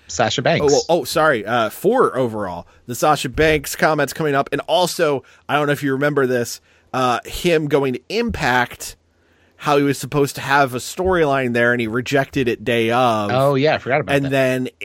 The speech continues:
Speaker 2: Impact and A E W management had to juggle a bunch of phone calls to figure out what the fuck to do now.
Speaker 1: Yeah.
Speaker 2: Because that was when he had,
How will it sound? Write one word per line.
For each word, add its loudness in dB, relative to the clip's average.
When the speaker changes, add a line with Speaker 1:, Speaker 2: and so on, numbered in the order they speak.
Speaker 2:
Impact -2
and -8
A -2
E -2
W -2
management -4
had -6
to -6
juggle 0
a 4
bunch -2
of -8
phone -2
calls 0
to -6
figure 2
out 0
what 0
the -8
fuck -4
to -6
do -4
now. -10
Speaker 1:
Yeah. -4
Speaker 2:
Because 0
that 2
was 0
when -2
he 0
had, -4